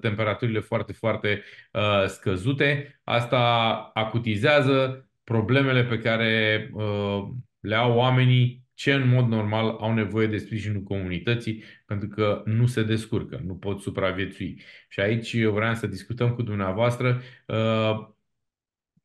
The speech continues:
primul lucru la care te gândești când vezi un om, uh, pe stradă este să-l întrebi: "Bă, n-ai unde să stai? De ce n-ai adăpost? Cum putem să te ajutăm?"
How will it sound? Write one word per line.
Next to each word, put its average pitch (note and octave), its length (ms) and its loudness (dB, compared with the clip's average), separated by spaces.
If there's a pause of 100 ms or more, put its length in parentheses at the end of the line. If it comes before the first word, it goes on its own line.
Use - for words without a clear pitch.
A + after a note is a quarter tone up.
(200)
primul C3+ 300 4
lucru C3 220 4
la A#2 160 4
care A#2 240 2
te A2+ 120 0
gândești A#2+ 380 0
când A2+ 160 0
vezi A#2+ 200 2
un A#2 140 2
om, B2 240 6
uh, A2 460 2
pe G#2+ 120 0
stradă C3+ 400 0
este B2+ 480 2 (220)
să-l B2 220 2
întrebi: B2 260 4
"Bă, A#2+ 260 0
n-ai A#2+ 340 2
unde A2 160 0
să G2 160 -6
stai? B2+ 380 2
De A2 220 -2
ce B2+ 140 0
n-ai A#2+ 180 4
adăpost? B2 880 -2
Cum C3+ 180 0
putem B2+ 220 2
să B2 80 2
te B2+ 60 0
ajutăm?" A#2 600 0